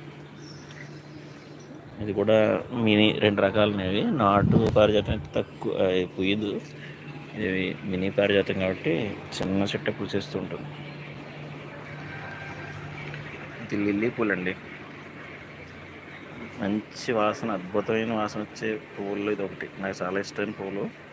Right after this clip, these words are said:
లిల్లీ, ఎప్పుడు పూస్తూ ఉంటాయి. ఇంకా మొన్నే ఒక కాడ కోసేసాం. ఒక కాడ మనకి ఇలా గుత్తి కింద మొదలవుతుంది, వచ్చిందంటే ఇంకా పదిహేను, ఇరవై పువ్వులు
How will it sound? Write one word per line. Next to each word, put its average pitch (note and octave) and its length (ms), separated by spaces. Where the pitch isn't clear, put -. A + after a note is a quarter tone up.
లిల్లీ, F#2+ 260
ఎప్పుడు - 320
పూస్తూ A2 300
ఉంటాయి. G2+ 240
ఇంకా G2 240
మొన్నే F#2+ 300
ఒక - 120
కాడ G2+ 180
కోసేసాం. G2+ 460
ఒక G#2 140
కాడ G2+ 320
మనకి A#2+ 280
ఇలా G2 140
గుత్తి F#2+ 220
కింద G#2+ 180
మొదలవుతుంది, G2+ 600
వచ్చిందంటే A2+ 680
ఇంకా C3 200
పదిహేను, G#2 340
ఇరవై G#2 260
పువ్వులు A2+ 240